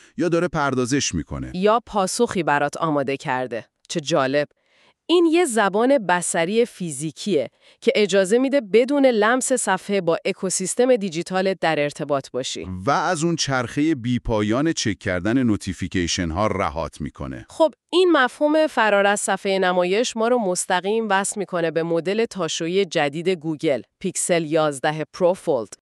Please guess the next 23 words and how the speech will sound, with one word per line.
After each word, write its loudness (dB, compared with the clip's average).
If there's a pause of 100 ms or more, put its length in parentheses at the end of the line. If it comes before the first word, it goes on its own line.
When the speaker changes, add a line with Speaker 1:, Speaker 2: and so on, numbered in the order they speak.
(180)
Speaker 1:
دستگاهی -4
که -4
ذاتاً -2
برای -2
مخفی -4
کردن -2
صفحه -2
نمایش 0 (160)
بزرگش -2
ساخته -4
شده، -2 (480)
ضخامتش -2
خیلی -4
کمتر -2
شده -2
و 0 (120)
وزنش -2
به 0
دویست -6
و -4
سی -4
و 2
نه 0